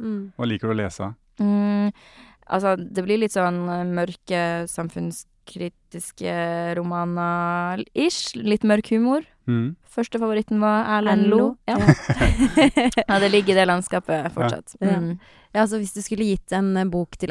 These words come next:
Speaker 1: alle du kjenner, som du på en måte var fra deg, så ville det vært en Erlend Lo-bok?
Speaker 3: Ja, det hadde vært, eh, det hadde vært, eh, Mulium, ja,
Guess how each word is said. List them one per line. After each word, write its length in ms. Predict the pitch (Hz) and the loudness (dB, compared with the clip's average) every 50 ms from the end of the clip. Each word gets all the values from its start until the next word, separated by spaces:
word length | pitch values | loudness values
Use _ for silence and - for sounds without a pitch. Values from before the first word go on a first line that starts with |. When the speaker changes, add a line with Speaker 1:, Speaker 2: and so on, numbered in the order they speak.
| - - | -2 -2
Speaker 1:
alle 240 | 185 170 160 151 | 0 0 0 -2
du 80 | 147 156 160 | -4 -4 -4
kjenner, 340 | 170 165 151 147 156 175 180 | -4 -6 -6 -4 -6 -6 -6
som 240 | 185 - - 165 165 | -8 -10 -12 -10 -10
du 60 | 165 165 | -8 -8
på 80 | 170 | -10
en 40 | 165 156 | -12 -10
måte 220 | _ - 165 160 156 156 160 156 | _ -6 -6 -4 -4 -6 -8 -8
var 120 | 156 160 | -10 -10
fra 220 | 160 - 165 156 156 | -10 -8 -8 -8 -6
deg, 300 | 151 151 147 160 180 170 | -6 -8 -8 -8 -10 -12
så 140 | - - 160 | -12 -12 -10
ville 140 | 170 170 165 156 | -10 -8 -8 -8
det 60 | 156 | -10
vært 160 | 156 - - | -10 -12 -12
en 60 | 160 160 | -10 -10
Erlend 260 | 156 151 151 151 151 151 | -10 -10 -10 -10 -10 -10
Lo-bok? 440 | 151 147 147 147 170 175 - _ - _ _ _ _ _ _ _ _ _ - | -12 -12 -12 -14 -14 -16 -18 _ -20 _ _ _ _ _ _ _ _ _ -10
Speaker 3:
Ja, 180 | - 165 143 117 | -6 -4 -2 -2
det 120 | 98 185 180 | 0 0 0
hadde 180 | 175 175 180 170 | 0 -2 -2 -2
vært, 320 | 170 175 180 - _ - - | -2 -4 -4 -10 _ -12 -8
eh, 880 | - 104 98 - - - - 190 - 190 190 190 - 196 190 185 185 190 190 - _ - - | -8 -6 -6 -8 -8 -8 -10 -10 -10 -10 -10 -10 -10 -10 -10 -10 -10 -12 -14 -16 _ -14 -8
det 160 | 185 208 202 | -4 -2 0
hadde 240 | 208 202 196 190 185 | 0 0 0 -2 -2
vært, 400 | 185 185 - - _ _ - 202 | -2 -4 -6 -10 _ _ -8 -6
eh, 400 | 185 170 170 170 170 170 170 170 | -4 -4 -2 -4 -4 -4 -4 -4
Mulium, 540 | 170 170 170 170 165 - - - - 101 - | -4 -4 -4 -4 -4 -6 -6 -6 -8 -8 -8
ja, 140 | - - | -8 -8